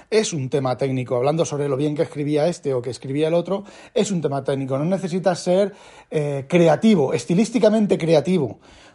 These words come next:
porque no, no es necesario. También os digo una cosa, la última literatura, la literatura moderna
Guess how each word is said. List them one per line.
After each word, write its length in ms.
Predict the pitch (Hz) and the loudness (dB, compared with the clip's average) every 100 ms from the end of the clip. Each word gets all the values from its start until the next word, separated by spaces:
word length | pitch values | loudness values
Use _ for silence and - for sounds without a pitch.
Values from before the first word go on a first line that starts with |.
| _ | _
porque 480 | 151 147 175 196 - | 0 2 2 0 -2
no, 960 | 151 143 143 139 135 131 131 127 120 - | -6 -6 -4 -4 -2 0 0 0 -4 -8
no 540 | 127 123 123 127 135 | -10 -10 -12 -4 -2
es 100 | 131 | -2
necesario. 540 | 131 113 113 135 131 110 - - - | -4 -8 -8 -6 -6 -8 -14 -20 -6
También 220 | 135 151 | -2 2
os 80 | 185 | 2
digo 140 | 202 | 2
una 120 | 175 139 | 2 2
cosa, 380 | 196 160 120 - | 0 0 -4 -6
la 220 | 127 127 | -2 0
última 380 | 156 196 233 226 | 2 2 4 4
literatura, 560 | 165 143 127 143 170 | 4 2 2 2 2
la 80 | 180 | 2
literatura 540 | 139 123 123 120 170 185 | 0 -2 -4 0 2 2
moderna 580 | 151 143 143 180 226 | 2 0 0 0 0